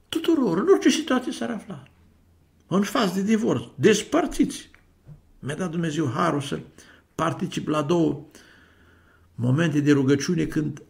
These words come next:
aceleași familii, aceleași cupluri s-au crunat din nou. Și știu cazurile îndeaproape.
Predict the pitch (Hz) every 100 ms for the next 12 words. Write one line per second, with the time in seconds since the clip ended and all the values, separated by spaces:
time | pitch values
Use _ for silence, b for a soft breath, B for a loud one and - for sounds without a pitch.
0 | _ - 135 - 254 247 208 - 226 247
1 | 254 165 147 - 226 - - - 185 175
2 | 160 196 220 254 240 254 277 269 196 -
3 | 143 147 - - - - _ _ _ _
4 | - 131 - 190 190 202 185 185 185 180
5 | 180 185 139 107